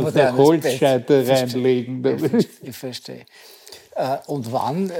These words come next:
Speaker 1: hast du dann angefangen, äh, also, na, die Ärzte zuerst, vielleicht noch zu den Ärzten. Das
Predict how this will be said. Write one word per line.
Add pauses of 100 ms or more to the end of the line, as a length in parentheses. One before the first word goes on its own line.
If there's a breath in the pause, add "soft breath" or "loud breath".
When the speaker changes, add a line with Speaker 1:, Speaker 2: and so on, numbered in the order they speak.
(180)
Speaker 1:
hast
du
dann
angefangen,
äh, (240)
also, (160)
na,
die
Ärzte
zuerst,
vielleicht
noch
zu
den
Ärzten.
Das